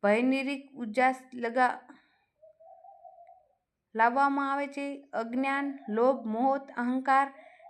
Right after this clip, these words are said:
જેવા અંધકાર દૂર કરવામાં આવે છે. સૂર્યદેવના ઉપવાસ કરી જોઈએ.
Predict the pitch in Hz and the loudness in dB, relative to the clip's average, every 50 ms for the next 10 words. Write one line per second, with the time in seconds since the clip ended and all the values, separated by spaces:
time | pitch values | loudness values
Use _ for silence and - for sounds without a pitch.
0 | - 208 208 240 247 247 - - 240 247 240 254 - 262 254 262 254 226 226 254 | -12 -4 -4 -2 -2 0 0 0 -2 -2 -2 -4 -2 0 0 0 0 -4 -6 -6
1 | 262 262 262 - 240 233 233 220 220 220 233 254 254 233 214 208 196 185 190 - | -6 -6 -4 -4 -4 -2 -2 -2 -4 -4 -6 -6 -6 -4 -4 -4 -4 -6 -8 -12
2 | 170 165 160 - - - _ - _ _ _ _ _ _ _ _ _ - - 277 | -16 -16 -16 -20 -20 -20 _ -20 _ _ _ _ _ _ _ _ _ -8 -4 -2
3 | 311 320 349 311 320 330 320 320 320 320 294 285 277 277 - - 294 302 302 302 | -2 0 0 -2 0 0 0 2 2 0 0 -2 -4 -8 -2 0 0 0 0 -2
4 | - - 285 269 277 285 269 214 233 240 247 262 277 294 294 285 | -6 -4 -2 -2 -2 -2 -4 -4 -4 -2 -2 -2 0 -2 -2 -4